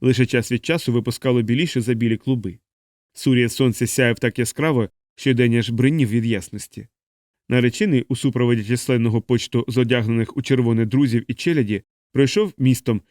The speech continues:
до павільйону Калі, де всю процесію впустили всередину і провели до великої бенкетної зали слуги богині. Хазяйнував там владар Кубера, який порозсаджував шарлатовий поїзд, усі три сотні осіб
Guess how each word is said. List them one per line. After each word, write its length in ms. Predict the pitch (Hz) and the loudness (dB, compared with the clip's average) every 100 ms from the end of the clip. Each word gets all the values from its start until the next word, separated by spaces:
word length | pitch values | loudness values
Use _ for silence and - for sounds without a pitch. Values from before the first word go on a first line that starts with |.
| _ | _
до 140 | 113 120 | -2 0
павільйону 540 | 123 117 120 147 127 | 2 2 2 2 0
Калі, 340 | - 156 147 135 _ _ - | 0 0 0 -4 _ _ -6
де 100 | 208 | -6
всю 220 | - 196 | -4 -2
процесію 520 | 131 123 151 151 123 | -2 -2 -2 0 -2
впустили 460 | - 123 - 127 117 | -2 -6 -2 0 0
всередину 600 | - 120 156 135 104 98 _ _ | 0 0 0 0 -2 -6 _ _
і 100 | 135 | -2
провели 400 | 127 135 127 160 | 2 2 4 2
до 140 | 139 123 | 2 2
великої 380 | 127 123 123 | 4 2 2
бенкетної 580 | 117 120 110 120 - 117 | 2 0 0 -2 0 -2
зали 360 | 104 156 139 117 | 0 2 2 0
слуги 340 | - 175 120 | -2 0 0
богині. 500 | 107 127 104 92 92 - _ _ _ _ | 2 0 -2 -6 -10 -18 _ _ _ _
Хазяйнував 560 | - 127 127 123 127 123 | 0 2 4 2 0 -2
там 140 | 131 117 | -2 0
владар 340 | 123 120 120 | 0 0 -2
Кубера, 480 | - 147 156 107 101 - _ - | -4 -2 -2 -2 -4 -10 _ -4
який 280 | 127 139 123 | -2 0 0
порозсаджував 800 | 127 127 123 127 110 123 120 - _ _ | 0 -2 0 -2 0 0 0 -4 _ _
шарлатовий 600 | - 139 135 123 123 127 | -4 0 2 0 0 0
поїзд, 460 | - 156 135 - _ _ _ | 0 0 0 -2 _ _ _
усі 220 | 190 247 | -6 -2
три 180 | 185 135 | 0 0
сотні 380 | - 156 127 127 | 0 -4 0 0
осіб 300 | 117 165 | 0 -2